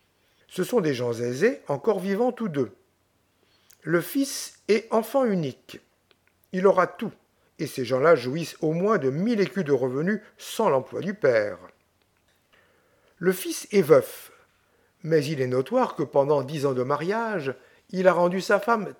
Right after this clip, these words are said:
très heureuse. Il a lui-même un emploi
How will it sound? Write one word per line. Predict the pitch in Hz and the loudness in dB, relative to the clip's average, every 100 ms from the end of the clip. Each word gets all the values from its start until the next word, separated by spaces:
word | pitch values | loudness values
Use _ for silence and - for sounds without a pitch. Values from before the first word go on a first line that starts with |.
| - | -10
très | - 233 247 | -2 0 2
heureuse. | 202 165 165 135 107 101 98 - _ _ _ _ _ _ _ _ _ _ _ - | 2 2 2 0 -4 -10 -18 -20 _ _ _ _ _ _ _ _ _ _ _ -4
Il | 220 | 2
a | 156 | 2
lui-même | 139 135 135 127 - 165 | 2 0 2 0 -4 -6
un | 131 | -4
emploi | 127 127 165 208 294 - | -4 -6 -2 -2 -2 -8